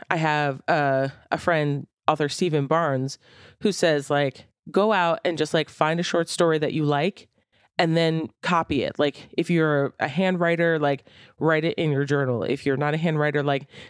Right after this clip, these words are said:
type it up on your computer. Like, literally just, like, type up the story or that chapter or whatever it is, like, word for word.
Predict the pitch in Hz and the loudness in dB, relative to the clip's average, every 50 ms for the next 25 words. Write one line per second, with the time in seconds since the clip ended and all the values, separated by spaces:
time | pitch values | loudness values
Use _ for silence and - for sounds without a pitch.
0 | - - - - 156 156 - 160 147 143 135 - - 143 143 135 123 - - 135 | -16 -4 -2 -2 -2 0 0 0 0 0 0 0 0 0 0 0 -2 -4 -8 -4
1 | - 175 160 131 123 131 135 127 151 180 202 208 202 196 185 180 180 151 160 - | -2 0 0 0 0 -2 -2 0 2 2 2 4 2 2 0 0 -2 -2 -2 -2
2 | - 160 147 139 - - - - - 156 151 - - 151 139 135 - _ - - | 0 0 0 -2 -4 -8 -4 -2 0 0 0 0 0 0 0 0 -2 _ -12 -4
3 | 151 143 147 139 135 - - 151 147 143 139 135 139 135 104 120 143 139 135 127 | 0 0 0 0 -2 -2 -2 0 0 2 2 2 2 2 0 0 0 0 -2 -2
4 | - - - 151 135 135 - - 110 104 135 135 135 139 143 139 139 139 131 - | -4 -2 -2 -2 -2 0 -2 -2 0 0 0 0 -2 -2 0 0 0 -2 -4 -2
5 | - - 160 135 131 127 - 135 - - 139 147 139 135 - - 135 135 147 196 | -2 0 0 0 0 -2 -4 -4 -4 0 0 0 2 0 -2 -4 -4 0 0 0
6 | 196 120 76 - | 0 0 -2 -6